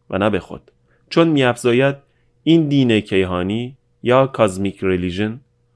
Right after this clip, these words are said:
تنها یک عیب دارد، یک اس اضافه دارد.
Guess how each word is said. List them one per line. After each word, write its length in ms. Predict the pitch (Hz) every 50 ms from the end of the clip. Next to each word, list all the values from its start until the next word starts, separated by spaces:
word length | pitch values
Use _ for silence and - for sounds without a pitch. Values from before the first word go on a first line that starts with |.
| _ _ _ _ _ -
تنها 400 | - 127 131 131 135 151 160 156
یک 300 | 147 139 135 135 139 - -
عیب 300 | - 98 92 90 - -
دارد، 420 | 87 82 - 67 - - _ _ _ _ _ _ _ _ _ _ -
یک 280 | 101 107 113 - _ _ -
اس 260 | 135 147 - - -
اضافه 360 | - 87 87 87 - - 98
دارد. 300 | 87 87 - 78 - _